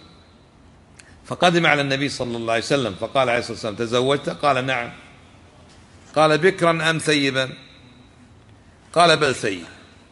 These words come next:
وما كان متزوج، شاب أعزب، وراح متزوج واحدة ثيب سبق لها الزواج، أرملة أو مطلقة وكبيرة الظاهر كما من في سياق الحديث.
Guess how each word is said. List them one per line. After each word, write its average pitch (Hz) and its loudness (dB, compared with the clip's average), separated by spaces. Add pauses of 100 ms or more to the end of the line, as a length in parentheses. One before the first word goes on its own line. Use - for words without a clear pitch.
(420)
وما 123 -2
كان 139 -2
متزوج، 117 -2 (440)
شاب 120 -2
أعزب، 113 -2 (840)
وراح 131 2
متزوج 127 -2
واحدة 127 0
ثيب 139 -2
سبق 127 -2
لها 123 2
الزواج، 113 0 (600)
أرملة 117 0
أو 110 2
مطلقة 123 -4 (120)
وكبيرة 120 -2
الظاهر 117 -2 (1120)
كما 110 -4
من 110 -6
في - -14
سياق 113 0
الحديث. 117 -2